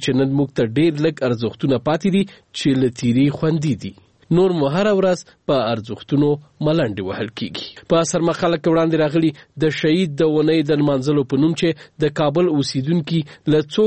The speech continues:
کلونو راهیسې کوم څه ویني، په دې هم د هیواد د لکونو نورو شهیدانو سپکاوی کیږي او هم د احمد شاه مسعود چې د هیواد یو نامتو قومندان و او په توطیه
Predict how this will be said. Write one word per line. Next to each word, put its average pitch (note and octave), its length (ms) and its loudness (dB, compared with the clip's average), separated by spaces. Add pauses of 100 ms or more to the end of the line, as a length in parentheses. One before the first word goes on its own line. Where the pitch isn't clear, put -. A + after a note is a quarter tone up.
(140)
کلونو D3+ 340 2
راهیسې D#3+ 380 0 (360)
کوم D#3+ 160 2
څه D3 240 -2
ویني، G3+ 280 2 (460)
په F#3+ 60 2 (100)
دې A3 100 4 (100)
هم G#3+ 200 0
د - 100 0
هیواد D#3 360 2
د C#3 120 2
لکونو C#3 360 0 (120)
نورو A3 300 2
شهیدانو G3 480 2
سپکاوی F3 460 0 (100)
کیږي D#3+ 280 -2 (380)
او B2+ 240 4
هم E3+ 160 0 (140)
د C#3 180 2
احمد A2 400 -4
شاه A2+ 160 -2
مسعود G3+ 360 -2
چې G3+ 100 2 (440)
د C3+ 160 2
هیواد D3 480 0
یو C3 160 2
نامتو A2 340 -2 (120)
قومندان C3 500 2
و E3+ 100 2 (360)
او C3 180 2 (100)
په A2+ 220 -2
توطیه G#2+ 420 0